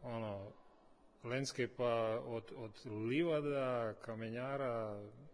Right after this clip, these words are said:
Crnogorice, Bjelogorice,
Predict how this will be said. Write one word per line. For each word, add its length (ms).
Crnogorice, 800
Bjelogorice, 760